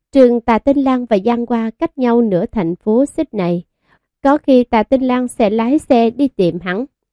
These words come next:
Mà từ sau hôm ở khách sạn, rất nhiều người đã biết Tạ Tinh Lan có bạn trai, hơn nữa còn là học bá siêu cấp ở đại học công lập. Điều này ngăn cản một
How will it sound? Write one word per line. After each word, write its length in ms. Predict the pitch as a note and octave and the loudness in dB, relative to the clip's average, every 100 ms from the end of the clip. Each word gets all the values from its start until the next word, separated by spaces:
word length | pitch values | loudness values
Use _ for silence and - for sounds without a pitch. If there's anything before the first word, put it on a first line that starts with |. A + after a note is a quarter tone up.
| _ _ _ _ - | _ _ _ _ -6
Mà 240 | A#3 A3+ - | -4 -4 0
từ 180 | A3+ A3 | 2 2
sau 280 | - B3+ | 2 2
hôm 220 | B3 C4 A#3+ | 2 2 0
ở 100 | G3+ | -4
khách 220 | D#4 E4 | -4 -6
sạn, 280 | - E3+ E3+ _ _ | -4 -4 -6 _ _
rất 260 | _ F#4+ - | _ -4 2
nhiều 180 | B3 A3 | 4 4
người 240 | A3 A3 | 2 2
đã 100 | G#3 | 2
biết 240 | A3 F4+ - | 0 0 -2
Tạ 120 | G3 | -2
Tinh 240 | B3 B3 | -2 -2
Lan 220 | A#3 A3+ | -2 -4
có 140 | A3 C#4 | -6 -4
bạn 260 | G3+ F3 | -4 -6
trai, 300 | F3 F#3+ F#3 - _ _ | -6 -6 -6 -10 _ _
hơn 240 | C#4 C4 | 0 0
nữa 200 | G#3 F3 - _ - | 2 -2 -6 _ -2
còn 160 | B3 | 0
là 120 | A3+ G#3+ | 0 0
học 180 | G#3+ - | -4 -4
bá 160 | A#3+ | -6
siêu 280 | C#4 - B3 | -4 0 0
cấp 220 | - D#4+ | 0 -8
ở 220 | - D#3+ G3+ | -6 -4 -2
đại 180 | G#3 | -2
học 200 | G3+ F3+ - | -2 -4 -2
công 180 | C4 A#3+ | -2 0
lập. 200 | F#3 - _ _ _ | -2 -4 _ _ _
Điều 160 | B3 A#3+ | 0 2
này 220 | A3+ A3 | 2 0
ngăn 280 | A3+ C#4 C4+ | -2 -6 -4
cản 300 | G#3+ E3 A3 - _ _ _ _ | -4 -4 -6 -12 _ _ _ _
một 220 | A#3+ A3+ | 0 0